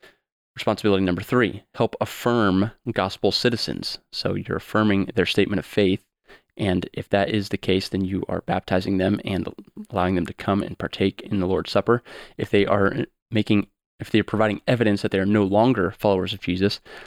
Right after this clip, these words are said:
then you need to help them understand that they are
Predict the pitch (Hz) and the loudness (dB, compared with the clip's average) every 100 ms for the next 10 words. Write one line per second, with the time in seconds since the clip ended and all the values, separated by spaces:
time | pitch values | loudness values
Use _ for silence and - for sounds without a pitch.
0 | _ 110 101 101 101 101 - 98 95 - | _ 2 4 6 6 4 2 2 2 -2
1 | _ _ - 113 - 107 95 104 95 - | _ _ -6 -4 0 0 2 0 0 0
2 | 107 98 95 - 101 98 - 98 98 92 | 2 2 0 -2 -2 0 0 -2 0 -2
3 | 101 _ _ _ _ _ 104 92 - | -6 _ _ _ _ _ 0 0 -2